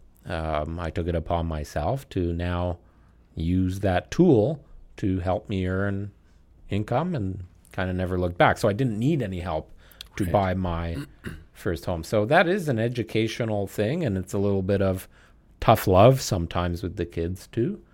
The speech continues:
Speaker 1: Um,
Speaker 2: Well, a parent's, yeah, a parent's job is to set them up properly, not to give them everything.
Speaker 1: Right. So I'm an advocate of helping, even financially,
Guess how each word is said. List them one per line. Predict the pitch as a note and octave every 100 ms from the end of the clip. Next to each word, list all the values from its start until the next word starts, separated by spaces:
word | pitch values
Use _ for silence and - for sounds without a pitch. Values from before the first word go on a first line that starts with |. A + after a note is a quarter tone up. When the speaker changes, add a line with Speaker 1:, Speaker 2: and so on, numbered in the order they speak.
| - - - - _ -
Speaker 1:
Um, | F#2+ E2+ E2+ E2
Speaker 2:
Well, | D#2+ E2+
a |
parent's, | - A2 F#2+ E2+ -
yeah, | F2+ -
a |
parent's | - F#2+ D#2+
job | - E2+ E2
is | D#2 -
to | D#2
set | D#2 G2+ E2
them | D2+
up | D#2 -
properly, | D2+ C2+ D2
not | D2+ D#2+ -
to | D#2 D#2 - - _ _ _ _ -
give | F2+ E2
them | D#2+
everything. | C#2+ C#2+ D#2 D#2+ - -
Speaker 1:
Right. | D3 F2+ - - _ - - - - - - - - -
So | - F#2+ F2 F#2 -
I'm | G3
an | C3
advocate | A2 A2+ G#2+ - F#2+
of | E2
helping, | - A#2 B2+ E3 F3+ - - - -
even | B2 A#2
financially, | - G2 F#2 G#2 C3 - D3 F3